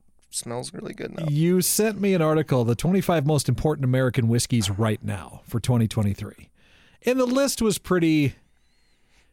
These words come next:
Speaker 2: pretty obvious. Number one on it was a Pappy.
Speaker 1: Yeah.
Speaker 2: Which
Speaker 1: There was a lot of obvious ones on there, I
Speaker 2: Right.
Speaker 1: thought.
Speaker 2: Some I had never
Speaker 1: Some,
Speaker 2: heard of
Speaker 1: some that
Speaker 2: before.
Speaker 1: I thought were missing. I don't remember the story right now, but what is this stupid little turtle thing?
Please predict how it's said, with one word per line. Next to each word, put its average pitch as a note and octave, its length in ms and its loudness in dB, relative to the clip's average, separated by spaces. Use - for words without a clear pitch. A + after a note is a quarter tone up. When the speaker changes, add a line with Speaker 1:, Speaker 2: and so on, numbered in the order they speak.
Speaker 2:
pretty F3+ 280 0
obvious. B2 560 0
Number F3 220 0
one C3+ 240 2
on C3+ 100 2
it C#3+ 80 2
was B2+ 160 2
a B2+ 60 0
Pappy. G2+ 520 -4
Speaker 1:
Yeah. A2+ 380 -4
Speaker 2:
Which A#2 120 -4
Speaker 1:
There D3 60 0
was F#3 140 0
a D3+ 60 2
lot A#2+ 240 2
of A2 80 -2
obvious G#2 420 -6
ones G#2+ 220 -10
on A2 180 -8
there, G#2 100 -6
I F3+ 40 0
Speaker 2:
Right. D3+ 200 0
Speaker 1:
thought. A2+ 240 -6
Speaker 2:
Some D4 240 0
I A#3 80 2
had E3+ 120 0
never E3 200 2
Speaker 1:
Some, A#2 80 2
Speaker 2:
heard C#3 140 2
of B2+ 80 2
Speaker 1:
some A#2+ 120 2
that A#2 60 -4
Speaker 2:
before. B2+ 200 2
Speaker 1:
I B2 100 -2
thought C3+ 260 -6
were A#2 120 -10
missing. A2 580 -10
I B2+ 100 -10
don't B2 120 -8
remember A2+ 320 -12
the A2+ 60 -14
story A#2+ 420 -6
right A2+ 200 -6
now, A#2 280 -8
but A#2 160 -10
what D#3 240 -6
is F#3 160 -4
this G3 120 -6
stupid F3 340 -6
little D#3+ 200 -4
turtle E3+ 320 -4
thing? D#3+ 280 -4